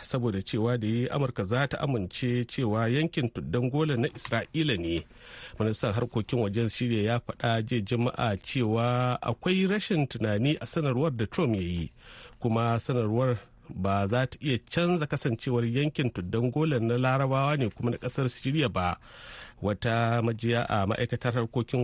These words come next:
wajen Siriya ta gaya ma kafar labarai ta gwamnatin Siriya Sana cewa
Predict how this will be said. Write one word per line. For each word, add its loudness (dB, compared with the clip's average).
wajen 0
Siriya -2
ta 0
gaya 2
ma 2
kafar -2
labarai 0
ta 0
gwamnatin 0
Siriya -2
Sana 0
cewa 0